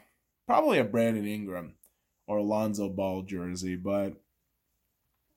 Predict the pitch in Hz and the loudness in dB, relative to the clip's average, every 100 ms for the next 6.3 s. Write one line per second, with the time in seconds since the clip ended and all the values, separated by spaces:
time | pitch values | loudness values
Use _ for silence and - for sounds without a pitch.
0 | - - _ - 180 254 269 240 - 190 | -14 -14 _ 2 6 6 6 4 6 8
1 | 226 185 131 117 107 104 101 98 104 120 | 6 4 0 0 -2 -2 -4 -6 -2 2
2 | 156 170 175 269 233 220 202 180 160 175 | 4 4 2 2 0 2 6 4 4 0
3 | - 190 196 202 190 - 180 170 170 - | 4 8 10 8 4 0 0 0 -4 -12
4 | _ _ 208 - 190 160 - - 214 190 | _ _ -2 2 4 4 4 4 6 4
5 | 170 - - 170 226 - 208 - - 151 | -2 -4 4 12 12 12 6 6 8 8
6 | 135 135 - | 6 2 -10